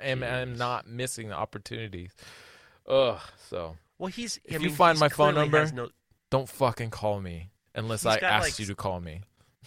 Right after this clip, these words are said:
Speaker 3: there's social, there, he's clearly has had, does, has some problems with social graces. Like,
Speaker 2: Yeah.
Speaker 3: he's un-, he's unwilling to understand that,
Speaker 1: Yeah,
Speaker 3: like
Speaker 1: socially uncouth.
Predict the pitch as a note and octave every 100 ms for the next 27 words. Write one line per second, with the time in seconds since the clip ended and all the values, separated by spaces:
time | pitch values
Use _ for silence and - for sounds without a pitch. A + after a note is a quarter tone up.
0 | _ _ - D#3 - A3 A3 - B2+ -
1 | D3+ D3+ - F#3 - - _ - G#3 G#3
2 | D3+ C#3+ C#3 D3 B2 C3 C#3+ C#3+ C3 A2+
3 | - B2 A#2+ G#2+ F#2+ - A#2+ A#2+ G#2 G2+
4 | A2 - - A#2 - _ _ _ A2+ G#2+
5 | - B2 C#3 - _ _ _ D3+ C#3 D#3+
6 | D3 - D#3 D3 D#3 D3+ D3+ D3 C3+ G2
7 | A#2 A#2 - B2+ B2 A#2 G#2+ G#2 G#2 -
8 | - C3+ B2+ C#3+ B2+ A2 G#2 - G2+ E2
9 | -